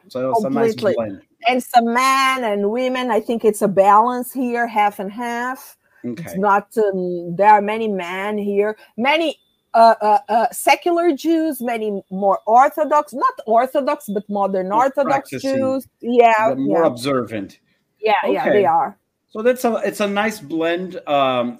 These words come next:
Speaker 2: It is.
Speaker 1: that is a nice representative sample, I guess you would say,
Speaker 2: It
Speaker 1: in
Speaker 2: is.
Speaker 1: your, in your environment. So I want, I had, I had prepared some questions that I wanted to ask you here to see if we could,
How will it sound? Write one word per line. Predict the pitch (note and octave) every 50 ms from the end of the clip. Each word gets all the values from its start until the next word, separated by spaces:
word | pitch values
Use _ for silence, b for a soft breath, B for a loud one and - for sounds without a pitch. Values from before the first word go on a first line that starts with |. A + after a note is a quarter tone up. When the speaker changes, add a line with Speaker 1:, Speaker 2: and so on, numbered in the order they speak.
| _ -
Speaker 2:
It | A#3 A#3+ B3
is. | B3
Speaker 1:
that | A3 D#3+ D3+ - F#3+ - _ _ -
is | E3 D3+ C#3+
a | E3 D#3
nice | E3+ F3+ G3+ F#3+ -
representative | F#3 F#3 F3+ - - D#3+ D3+ E3 E3 D#3+ D#3 D3+
sample, | - - D3 C#3 C3+ - B2+ B2+
I | A#2+
guess | A2+ B2 A#2 - - B2+
you | A#2
would | A#2 A2+ -
say, | - - B2 A#2+
Speaker 2:
It | A#2
Speaker 1:
in | - C4
Speaker 2:
is. | C4
Speaker 1:
your, | B2+ B2 B2+ B2 -
in | B2+ B2 A#2+ B2
your | B2 B2+ B2+ B2 A#2+ A#2+ A#2 A2+ A2+ - - _ _ _ -
environment. | C3+ C3+ B2 B2 B2 A#2+ A#2 A2+ A2 G#2 - b b b b b b _
So | - G#3+ G#3 F#3+ - - b b b b b -
I | F#3+ G3+
want, | B3 D4 E4 F4
I | - - G3+
had, | A3 G#3+ A#3+
I | C4+ - - F#3+
had | F#3+ A#3+ D4 D4+
prepared | - B3 A3 A3 - - G#3 G3+ G3+ -
some | - D#3 D3+
questions | C#3+ - - D3+ D3+ - D#3 C3+
that | D3 D3+ D3+
I | D3
wanted | D3+ D#3 D3+ C#3 B2+
to | B2
ask | C3 C#3+ C#3+ D3 C#3+ - -
you | - B2+
here | A#2+ C3+ C3+ C3
to | B2+ B2
see | - - - D#3+
if | D3+ -
we | - D#3
could, | D3 - D3+ C3+ B2